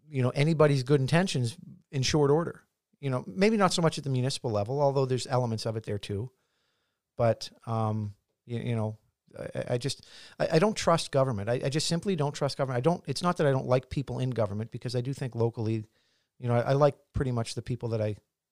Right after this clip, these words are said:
that I've had the chance to meet. And even Bernadette Jordan and, and I had conversations at key points when, you know, I had questions for her about the, the ships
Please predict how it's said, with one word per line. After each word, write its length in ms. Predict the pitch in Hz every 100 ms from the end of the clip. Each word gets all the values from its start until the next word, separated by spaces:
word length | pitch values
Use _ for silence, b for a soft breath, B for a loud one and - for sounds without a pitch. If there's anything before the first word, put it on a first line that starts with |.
| _ -
that 140 | 120
I've 80 | 113
had 140 | 113 113
the 80 |
chance 240 | - 113 107
to 60 | 107
meet. 280 | 95 127 135
And 100 | 147
even 220 | 156 151
Bernadette 360 | 147 135 127
Jordan 400 | - 147 156 117 - b b b b b b _
and, 140 | 131 131
and 160 | 127
I 100 | 117
had 160 | 117 117
conversations 1000 | 135 113 110 160 170 - 117 117 - - _ _ _ _ _ -
at 140 | 127
key 180 | - 151
points 600 | - 160 110 - - - _
when, 440 | 127 123 113 110 - _
you 100 | 131
know, 80 | 113
I 80 | 113
had 120 | 104
questions 400 | - 151 - 127
for 200 | - 113
her 40 |
about 340 | 113 110 110 -
the, 220 | 107 104 - _ _ _ _ -
the 40 |
ships 460 | - 123 - -